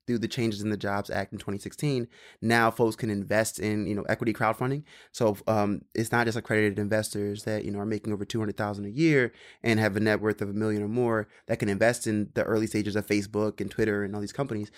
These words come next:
Now, your average Joe can do it. Anyone can do it. And so, um, we actually have a campaign live right now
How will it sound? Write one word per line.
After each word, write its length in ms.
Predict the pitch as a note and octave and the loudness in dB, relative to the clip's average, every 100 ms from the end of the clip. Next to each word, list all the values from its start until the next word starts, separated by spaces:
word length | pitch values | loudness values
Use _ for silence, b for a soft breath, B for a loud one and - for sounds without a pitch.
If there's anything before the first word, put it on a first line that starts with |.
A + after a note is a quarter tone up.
| B B | B B
Now, 380 | - D3 D#3+ A#2+ C2 - _ G#2+ | 0 4 4 2 0 -12 _ -2
your 120 | A#2+ | 2
average 240 | C3+ B2 | 4 4
Joe 120 | C#3 | 2
can 140 | E3 A2+ | 2 0
do 140 | G2+ | -2
it. 80 | - | -2
Anyone 340 | B2+ D3+ G#2 | 0 0 -2
can 120 | G2 F2 | -4 -8
do 120 | - | -8
it. 80 | - | -10
And 160 | - G#2+ | -8 -4
so, 300 | - A2+ A2 B B B | 0 0 0 B B B
um, 240 | A2 G#2+ G#2 | -2 0 2
we 120 | B2 | 2
actually 180 | B2+ B2+ | 2 2
have 100 | A2+ | -2
a 40 | |
campaign 580 | G#2 A#2 G#2 B2+ G#2+ G#2 | -2 -4 -4 -2 -2 -2
live 300 | G2+ G2+ G2+ | -2 -2 0
right 180 | G#2+ G2+ | -2 -2
now 480 | G#2 A2+ A2 G#2 | -2 0 -2 -4